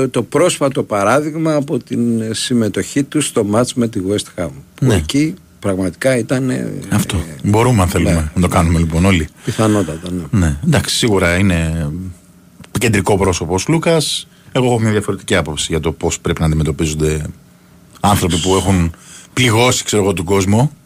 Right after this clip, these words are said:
Speaker 2: Εγώ δεν θα ασχολιόμουν καθόλου.
Speaker 1: Εγώ θα, θα αγόραζα γαρίφαλα και θα πέταγα.
Speaker 2: Ναι, θα έκανα κάτι ωραίο, κάτι
Speaker 1: Εντάξει.
Speaker 2: γλυκό. Κάτι το οποίο, ξέρεις, δεν θα είναι ούτε κοινότυπο,
Speaker 1: Ναι.
Speaker 2: ε, ούτε θα, αλλά εντάξει, αυτό είναι η δική μου άποψη. Ποιος είμαι
Speaker 1: Οκ.
Speaker 2: εγώ;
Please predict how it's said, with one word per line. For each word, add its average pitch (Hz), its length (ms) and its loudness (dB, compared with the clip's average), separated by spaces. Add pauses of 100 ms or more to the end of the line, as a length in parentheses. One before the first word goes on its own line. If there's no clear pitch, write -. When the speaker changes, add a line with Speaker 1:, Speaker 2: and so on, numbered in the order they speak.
Speaker 2:
Εγώ 98 180 -2
δεν 110 80 2
θα 104 60 0
ασχολιόμουν 104 340 2
καθόλου. 90 420 0 (140)
Speaker 1:
Εγώ 113 280 0
θα, 135 440 2
θα 120 200 -4
αγόραζα 120 480 0
γαρίφαλα 107 600 -2
και - 100 -20 (100)
θα - 140 -14
πέταγα. - 300 -2
Speaker 2:
Ναι, 120 60 4
θα 127 80 2
έκανα 143 200 2
κάτι 139 180 2
ωραίο, 127 240 4
κάτι 76 120 -4 (100)
Speaker 1:
Εντάξει. 107 180 -2
Speaker 2:
γλυκό. 98 360 -2 (160)
Κάτι 107 180 -2
το 117 80 -2
οποίο, 120 260 0
ξέρεις, 117 280 -2
δεν 110 120 -2
θα 110 360 2
είναι 90 220 0
ούτε 107 220 -2 (1160)
κοινότυπο, 120 680 2 (140)
Speaker 1:
Ναι. 104 180 -8 (520)
Speaker 2:
ε, 123 420 2
ούτε 123 240 2
θα, 85 400 0
αλλά 160 100 2
εντάξει, 135 240 0
αυτό - 140 -4
είναι 127 100 2
η - 20 2
δική 110 180 0
μου 95 80 4
άποψη. 107 300 0 (220)
Ποιος 113 180 -2
είμαι 113 120 4
Speaker 1:
Οκ. 113 60 2
Speaker 2:
εγώ; 101 220 2